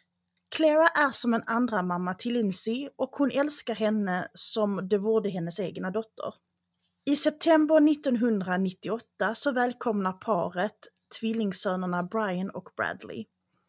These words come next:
Paret har skapat ett väldigt bekvämt liv för sig själva och sina barn.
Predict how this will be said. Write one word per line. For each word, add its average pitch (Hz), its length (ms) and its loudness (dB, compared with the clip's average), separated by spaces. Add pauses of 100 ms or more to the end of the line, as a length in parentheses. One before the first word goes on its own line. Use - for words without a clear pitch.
(880)
Paret 277 500 2
har 233 380 2
skapat 226 640 0 (280)
ett 196 220 0
väldigt 185 300 -2
bekvämt 175 600 -4
liv 220 120 -4
för 208 160 -8
sig 202 160 -2
själva 202 340 -2
och 185 80 -4
sina 170 280 -2
barn. 180 420 -4